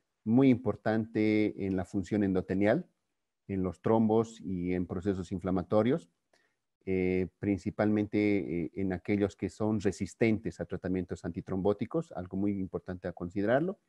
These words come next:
La velocidad de sedimentación globular, que también es una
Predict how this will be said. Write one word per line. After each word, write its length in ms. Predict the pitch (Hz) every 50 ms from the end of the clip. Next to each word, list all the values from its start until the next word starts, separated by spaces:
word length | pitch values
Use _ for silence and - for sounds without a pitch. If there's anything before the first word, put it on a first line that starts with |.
| _ _ _ - _ _ _ _ -
La 160 | 104 104 104
velocidad 520 | 98 110 107 107 104 - 113 120 120 120
de 100 | 107 104
sedimentación 680 | - - 101 98 95 98 98 92 - 101 - - 117 113
globular, 480 | 104 101 98 92 95 101 110 131 151 -
que 100 | - 104
también 300 | - 95 95 98 98 101
es 180 | 98 - -
una 720 | 110 107 107 104 101 101 98 98 98 95 92 92 90 90